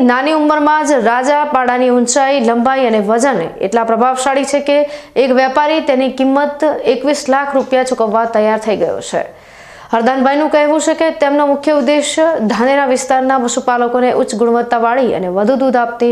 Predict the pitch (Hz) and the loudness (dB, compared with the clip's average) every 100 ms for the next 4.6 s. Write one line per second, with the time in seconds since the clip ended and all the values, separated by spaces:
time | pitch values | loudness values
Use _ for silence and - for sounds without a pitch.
0 | 220 220 226 247 226 214 214 226 277 - | 0 -2 -2 -2 0 -2 -2 -2 -4 -8
1 | - - - 269 220 196 - - - - | -20 -8 -2 0 0 -2 -4 -6 -8 -8
2 | - - - - 247 247 285 269 269 254 | -10 -20 -20 -4 -2 0 0 2 2 2
3 | 262 262 269 269 269 240 233 220 226 233 | 2 2 2 0 -2 -2 0 0 0 0
4 | 233 190 170 - - - | 0 0 -2 -6 -8 -8